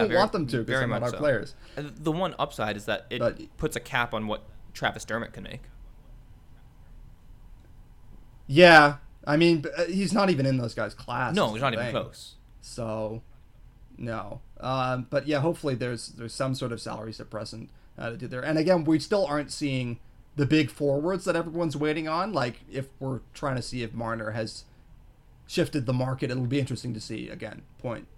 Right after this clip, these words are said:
Speaker 1: Tkachuk, Rantanen. But there's not much evidence of it happening on the defense side, except that they're taking short deals with high qualifying offers, which is something.
Speaker 2: Mm-hmm.
Speaker 1: But that's a really reasonable deal for McAvoy, and the Bruins are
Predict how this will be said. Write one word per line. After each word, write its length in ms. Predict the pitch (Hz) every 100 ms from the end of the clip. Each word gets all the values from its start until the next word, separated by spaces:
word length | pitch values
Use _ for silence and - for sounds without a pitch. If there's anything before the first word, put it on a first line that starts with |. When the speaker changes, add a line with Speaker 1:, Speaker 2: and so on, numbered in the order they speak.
| -
Speaker 1:
Tkachuk, 280 | 127 123 - -
Rantanen. 440 | 117 110 - - - -
But 240 | 120 104 - - - - - - - - -
there's 220 | 127 139 127
not 200 | 147 147
much 160 | 143 139
evidence 340 | 123 123 120
of 100 | 123
it 100 | 120
happening 380 | 117 117 131 123
on 160 | 117 117
the 80 |
defense 380 | 113 110 123 147
side, 260 | - 175 226
except 340 | 160 - 127
that 120 | 127 120
they're 100 | 120
taking 320 | 123 110 120
short 300 | - 120 110
deals 360 | 117 110 117
with 320 | - 110 110 -
high 220 | - 117
qualifying 580 | - - - - 127 127
offers, 400 | 127 131 160 -
which 140 | 113
is 100 | 113
something. 460 | - 151 - 95 117 - - 139
Speaker 2:
Mm-hmm. 260 | 131 107 - - - - - - - -
Speaker 1:
But 160 | 123
that's 260 | 123 135 135
a 60 | 139
really 300 | 127 123 123
reasonable 400 | 123 113 110 110
deal 200 | 110 101
for 140 | 113
McAvoy, 480 | - - - - -
and 100 | -
the 60 | 107
Bruins 320 | - 110 -
are 200 | 110 117